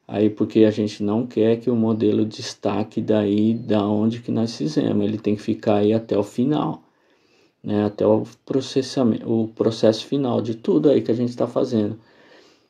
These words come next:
Então, e, ó, essa raspagem aí é importante, ó, tá vendo? Deixando a lateral e a base de cima com uma ferramenta mais reta, né? Eu vou planear a parte de cima depois.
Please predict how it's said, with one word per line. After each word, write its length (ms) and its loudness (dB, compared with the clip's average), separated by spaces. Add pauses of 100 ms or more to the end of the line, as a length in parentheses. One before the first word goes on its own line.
Então, 560 2
e, 140 0
ó, 240 -2
essa 260 -6
raspagem 680 -2
aí 100 0
é 40 0
importante, 760 -2
ó, 40 -4
tá 120 -6
vendo? 300 -2
Deixando 400 -4
a 40 0
lateral 840 2
e 120 0
a 80 2
base 360 2
de 120 -4
cima 800 -2
com 180 -2
uma 320 -2
ferramenta 720 -2
mais 360 -2
reta, 480 0
né? 240 -2
Eu 100 0
vou 180 -2
planear 440 -2
a 20 -8
parte 300 -4
de 120 -8
cima 320 -4
depois. 640 0